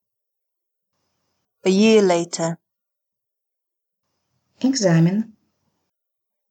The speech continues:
Speaker 1: An exam. An exam.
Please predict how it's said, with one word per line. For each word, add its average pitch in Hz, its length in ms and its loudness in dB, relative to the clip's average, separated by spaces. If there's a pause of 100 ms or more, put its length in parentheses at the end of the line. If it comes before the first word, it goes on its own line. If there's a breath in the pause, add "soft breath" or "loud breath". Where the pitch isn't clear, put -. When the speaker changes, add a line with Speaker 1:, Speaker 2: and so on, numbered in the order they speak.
(240)
Speaker 1:
An 202 160 0
exam. 190 800 -2 (1700)
An 190 80 -2
exam. 180 640 -2